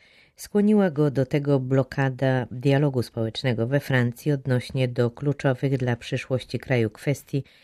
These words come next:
takich jak reforma emerytalna. W jego przekonaniu jest to konsekwencja nasilających się podziałów społecznych. Część społeczeństwa cieszy się bowiem stałymi dochodami i pracą,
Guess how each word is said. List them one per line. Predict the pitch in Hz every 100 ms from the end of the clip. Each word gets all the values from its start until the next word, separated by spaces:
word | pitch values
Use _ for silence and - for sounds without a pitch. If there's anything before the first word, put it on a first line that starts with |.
| _ _
takich | 139 - 135 139
jak | 127 143
reforma | 139 - 127 117 113
emerytalna. | 120 127 120 113 110 92 87 90 - _ _ _
W | -
jego | 131 131
przekonaniu | - - 131 127 120 156
jest | 180 135 - - -
to | 135 131
konsekwencja | - 135 139 - 151 151 - 143
nasilających | 139 - 143 127 127 139 135 -
się | -
podziałów | - 135 131 117 120
społecznych. | - 139 143 120 - - - - _ _ _ _
Część | - 196 -
społeczeństwa | 170 151 143 151 147 - 135
cieszy | - 143 - 131
się | - 131 123
bowiem | 123 120 120
stałymi | 117 127 127 117 107
dochodami | 107 - 123 120 110 92
i |
pracą, | - 120 107 - 151